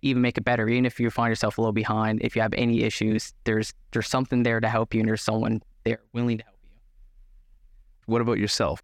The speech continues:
Speaker 2: What's your personal gains from being involved with this?
Speaker 1: Through basic training, my discipline has increased, like making timings, trying to set a schedule, making plans, and having a couple things going at the same time.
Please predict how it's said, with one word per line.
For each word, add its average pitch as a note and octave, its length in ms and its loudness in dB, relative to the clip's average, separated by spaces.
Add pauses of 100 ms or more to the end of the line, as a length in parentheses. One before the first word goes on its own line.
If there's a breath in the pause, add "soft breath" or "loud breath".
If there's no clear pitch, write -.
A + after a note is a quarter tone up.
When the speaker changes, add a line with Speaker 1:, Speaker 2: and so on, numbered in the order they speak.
Speaker 2:
What's G#2+ 260 0
your G#2 360 2 (180)
personal G#2 680 0 (220)
gains G2+ 460 0
from G2+ 120 0
being F2+ 280 2
involved F2+ 420 0
with F2 100 -2
this? - 80 -12 (960)
Speaker 1:
Through A#2+ 140 2
basic A#2 320 0
training, B2+ 540 2 (320)
my G#2+ 140 2
discipline A2+ 500 0
has G#2+ 500 0 (180)
increased, - 680 -2 (420)
like A2+ 320 -2 (240)
making A#2 280 0
timings, A2 720 0 (720)
trying A#2+ 200 0
to A2+ 40 2
set A2+ 160 0
a A2 80 0
schedule, G#2 840 0
making G#2+ 320 -2
plans, G#2+ 600 0
and A2 100 -2
having A2 220 0
a G#2 40 -2
couple - 300 -4
things G#2+ 280 -2
going A2 200 0
at G#2+ 40 0
the G#2+ 60 -2
same A2 260 -2
time. C#3+ 420 0